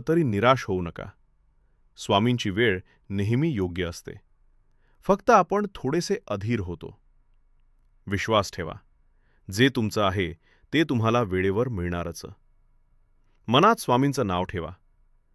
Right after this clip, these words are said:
विचार चांगले ठेवा, लोक काय बोलतात हे विसरा. स्वतःवर आणि स्वामींवर विश्वास ठेवा, कारण ज्यांचं मन चांगलं असतं त्यांना देव नेहमी मार्ग दाखवतो. आज जे सहन करत आहात ते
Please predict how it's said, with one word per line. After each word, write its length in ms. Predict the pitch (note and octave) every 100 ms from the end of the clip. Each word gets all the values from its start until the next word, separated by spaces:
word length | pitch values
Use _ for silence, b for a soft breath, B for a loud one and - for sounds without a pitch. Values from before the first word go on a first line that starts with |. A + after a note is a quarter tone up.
| _ G2+
विचार 360 | A#2+ F#3+ G#3+
चांगले 360 | - A2+ G#2+ G2
ठेवा, 240 | - D#2+ - _ _ _ _ _ _ -
लोक 320 | A#2 F#3 - -
काय 180 | C3+
बोलतात 440 | D3+ G2 F2 F#2 C3 -
हे 60 |
विसरा. 360 | F2+ F2+ - D#2 - _ _ _ _ _ _ _
स्वतःवर 680 | - G#2 A#2+ C3 A2+ E2+ E2+ _ _
आणि 180 | - C3
स्वामींवर 680 | B2+ G#2 G2+ D#3+ C#3+ F2+ G2
विश्वास 500 | G#2+ F2+ G2 F#2 E2+
ठेवा, 200 | - D#2+ - _ _ _ _ _ _ _ _ -
कारण 280 | G#2+ A2
ज्यांचं 380 | F#2 G#2 G#2 G2
मन 240 | F#2+ D3+ F3
चांगलं 360 | A2 G2 F#2+
असतं 360 | F#2+ - F#2 E2 _ _ _
त्यांना 280 | G#2+ A#2 A#2+
देव 360 | F#2+ A#2+ F2 F2 _ _
नेहमी 380 | G#2 A2 C#3+ F3
मार्ग 340 | A#2 F2+ F2+
दाखवतो. 500 | E2+ E2 F2 D#2 - _ _ _ _ _ _ _ _ _ _ _
आज 200 | B2 F3+
जे 220 | C3+ F3
सहन 340 | F3 A#2+ B2 D#3
करत 260 | B2 G#2+
आहात 260 | A2 G2 D#2 - _ _
ते 80 | -